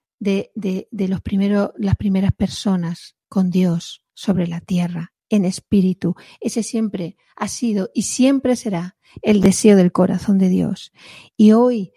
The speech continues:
Dios desea restaurar esa relación. Y si Dios ha tenido que permitir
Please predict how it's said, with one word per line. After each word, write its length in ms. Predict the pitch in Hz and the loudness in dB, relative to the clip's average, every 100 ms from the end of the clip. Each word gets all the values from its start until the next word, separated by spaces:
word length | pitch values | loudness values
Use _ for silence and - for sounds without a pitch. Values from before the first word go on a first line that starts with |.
| _ _ - | _ _ -6
Dios 420 | 196 208 214 220 | 0 2 0 0
desea 440 | 247 226 202 185 | -2 -2 -2 -2
restaurar 920 | 190 202 - - 185 190 190 185 - _ _ | -4 -8 -8 -4 0 0 0 -4 -10 _ _
esa 300 | 196 - 202 | -6 -2 -4
relación. 580 | - 185 180 - - - _ _ _ _ - - | -2 -6 -10 -14 -16 -18 _ _ _ _ -20 -8
Y 100 | - | -6
si 120 | - 214 | -4 -2
Dios 240 | 247 262 | -2 -2
ha 60 | 277 | -4
tenido 420 | 262 240 220 196 | -4 -4 -4 -6
que 120 | 226 | -6
permitir 520 | - 208 190 - 196 | -2 -2 -2 -2 -6